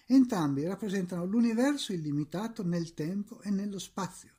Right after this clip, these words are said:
L'uno include tutto. L'uno è tutto, tutto è uno." È inutile spezzettare e fare i colti gli esoterici, eh, eh,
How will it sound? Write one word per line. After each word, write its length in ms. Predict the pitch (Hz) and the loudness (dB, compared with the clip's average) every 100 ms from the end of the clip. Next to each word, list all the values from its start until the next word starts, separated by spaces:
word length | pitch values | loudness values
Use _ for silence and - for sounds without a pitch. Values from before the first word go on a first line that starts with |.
| _ _ _ _ _ | _ _ _ _ _
L'uno 540 | 233 302 320 302 - _ _ _ _ | 4 6 6 2 0 _ _ _ _
include 720 | 165 143 185 214 202 185 _ _ _ - | -8 -8 -8 -10 -8 -12 _ _ _ 2
tutto. 680 | 247 247 - _ - - _ _ _ _ _ _ _ _ _ _ - | 2 2 -2 _ -20 -20 _ _ _ _ _ _ _ _ _ _ -8
L'uno 500 | 214 240 208 175 - | 0 2 0 -2 -10
è 320 | 208 226 - _ _ | -8 -8 -8 _ _
tutto, 540 | - 151 135 _ - 123 - | -16 -16 -16 _ -20 _ -16
tutto 420 | 214 220 - 185 | -14 -14 -10 -8
è 180 | 190 180 - | -8 -10 -10
uno." 560 | 196 202 143 277 - _ _ _ _ _ | -8 -8 -8 -10 -14 _ _ _ _ _
È 140 | - | -4
inutile 460 | 202 220 262 208 135 | 2 4 4 2 -4
spezzettare 880 | - - 151 - 139 - 147 147 135 | -6 -4 -4 -4 -8 -8 -10 -6 -6
e 60 | |
fare 280 | 117 147 147 | -6 -8 -8
i 80 | 135 | -8
colti 380 | - 165 170 151 | -4 -2 -2 -4
gli 160 | 131 | -2
esoterici, 800 | 131 123 120 160 160 135 127 120 113 - - _ _ | -2 -4 -8 -6 -4 -4 -6 -8 -12 -16 -20 _ _
eh, 80 | 123 | -6
eh, 380 | 123 139 120 | -6 -6 -14